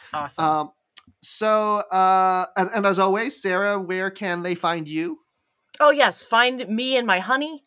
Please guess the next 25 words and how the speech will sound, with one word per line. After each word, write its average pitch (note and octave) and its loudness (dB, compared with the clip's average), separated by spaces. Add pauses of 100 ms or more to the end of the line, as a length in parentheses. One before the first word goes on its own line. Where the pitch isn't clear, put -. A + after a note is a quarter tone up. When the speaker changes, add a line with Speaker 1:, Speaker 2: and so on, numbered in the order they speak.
Speaker 1:
at D#3+ -2
metal G3 0
honey G3 -4
dot D#3+ 0
com. A#3 -2
Follow F#3 0
me F#3 -6
on D#3+ -4
TikTok G#3 -2
at D#3 -6
Hot G3 0
Tub F#3 -4
Greenhouse G3+ -6
Girl F#3 0
and D3 -8
Instagram F#3+ -4 (360)
at D#3+ -4
Miz F3+ -4
Informer, G#3+ -2
like E3 -4
Miz F3+ -8
Informer. F3+ -4 (120)
It's - -8
a - -8
pun. F3+ -8